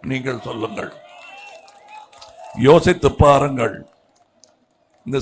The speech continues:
செங்கோலுக்கெல்லாம் மயங்காதீங்க, விரல் தான் உங்கள் செங்கோல், அதுல வைக்கிற புள்ளி தான் எந்த புள்ளி பெரிய புள்ளிங்கிறத முடிவு பண்ண முடியும்.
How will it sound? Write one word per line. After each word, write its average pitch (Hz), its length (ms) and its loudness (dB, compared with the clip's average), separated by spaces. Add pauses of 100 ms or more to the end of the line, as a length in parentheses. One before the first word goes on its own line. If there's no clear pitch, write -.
செங்கோலுக்கெல்லாம் 165 840 2
மயங்காதீங்க, 143 880 -6 (160)
விரல் 151 440 2
தான் 156 240 0
உங்கள் 143 400 -4
செங்கோல், 135 680 -6 (1160)
அதுல 143 580 2
வைக்கிற 160 300 0
புள்ளி 160 400 0
தான் 160 260 0
எந்த 151 340 -4
புள்ளி 151 320 -6
பெரிய 147 340 -2
புள்ளிங்கிறத 143 840 -8
முடிவு 139 320 -8
பண்ண 127 240 -10
முடியும். 113 480 -12